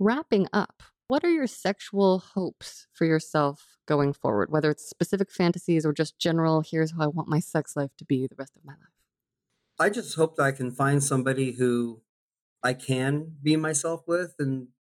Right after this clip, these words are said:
Speaker 2: be a little kinky and is okay with it, but they're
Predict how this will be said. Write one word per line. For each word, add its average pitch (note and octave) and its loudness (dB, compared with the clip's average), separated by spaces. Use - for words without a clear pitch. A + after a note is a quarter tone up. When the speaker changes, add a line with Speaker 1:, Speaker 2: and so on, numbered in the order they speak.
Speaker 2:
be C3+ 4
a D#3 4
little D#3+ 0
kinky E3+ -4
and A#2+ -4
is B2 0
okay B2+ 0
with C#3+ -2
it, D#3+ -2
but A#2 -4
they're A#2 0